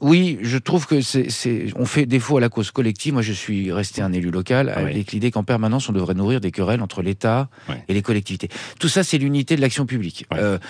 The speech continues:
Speaker 1: faut que chacun se mette autour de la table. J'ai été élu local, je reste élu local, je sais à peu près comment tout ça
Speaker 2: Mm.
Speaker 1: fonctionne, je sais, je sais à quoi ressemble un préfet et un A R S, je sais la nécessité de dialogue, parfois la confrontation,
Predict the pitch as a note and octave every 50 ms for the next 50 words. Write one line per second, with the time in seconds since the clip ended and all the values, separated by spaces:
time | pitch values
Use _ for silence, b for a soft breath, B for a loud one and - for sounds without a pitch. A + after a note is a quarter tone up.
0 | B B B B - B2+ A2+ D3+ D3+ B2+ D#3+ D3+ - D#3+ C#3+ B2+ - C3 - C3
1 | B2 A#2+ A#2 G#2+ - D3+ E3 E3 D#3 F#2+ G2+ G2 B2+ C3+ C3 A2+ - B2+ A#2 A2+
2 | A2+ G#2+ A2 G2+ - D#3 E3 D#3+ B2 A#2 A#2 B2 C3 A2 A2 B2+ G#2 A2 G#2 G2+
3 | F#2+ - C#3+ D3 C#3+ B2+ A2+ - B2 A2+ C#3 C3 D3+ C#3+ C#3+ C3+ B2+ A2+ - -
4 | A#2+ G#2+ F2+ G#2 G2 - A#2 A#2 C3+ C3+ A#2+ G2+ - A#2 G#2 G2+ G2 G2+ G#2 -
5 | C3 A#2 - C3 G#2+ - - B2 A#2 A2+ G2+ - B2 G#2+ - - B2+ A#2 G#2+ G#2
6 | G2+ G2 G2 F#2+ G2 B2 D3+ C#3+ - B B B B B B - - F#2+ - C#3+
7 | A#2+ A2 G#2+ A#2 C3+ C3 D3+ D#3 A#2+ C#3 C3 - C#3 A#2+ A2+ A#2 A#2 D3 E3 -
8 | E3 D3 A#2+ D#3+ D#3+ C3+ A#2+ G#2+ - G#2+ G2 - G#2+ G2 - G#2+ G2 - B2+